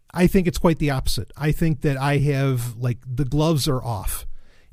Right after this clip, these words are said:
And with a lot of the things, particularly that I'm doing in the Sovereign Universe, uh, I've created the frameworks and, you know, kind of the, the plot points,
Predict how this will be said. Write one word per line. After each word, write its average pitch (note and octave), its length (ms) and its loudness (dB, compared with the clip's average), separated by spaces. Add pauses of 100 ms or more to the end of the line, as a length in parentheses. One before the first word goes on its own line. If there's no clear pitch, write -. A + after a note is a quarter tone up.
And D3+ 540 2 (380)
with E3+ 260 2
a F#3 60 2
lot G#3 320 4
of A#3+ 80 4
the F#3+ 100 2
things, F3+ 400 2
particularly F3 580 2
that D3+ 140 2
I'm C#3 100 2
doing D3+ 240 2
in C#3 100 0
the C3 60 -2
Sovereign C3 460 0
Universe, C3 600 -2 (800)
uh, C3+ 240 -4
I've F#3 300 2
created E3 880 2 (760)
the D3 320 2
frameworks G3 840 0 (720)
and, C#3+ 420 2
you C3 220 -2
know, C3 120 2
kind D3 200 2
of B2+ 100 0
the, A2 160 -8
the C3+ 80 -2
plot D#3+ 360 0
points, D#3+ 600 0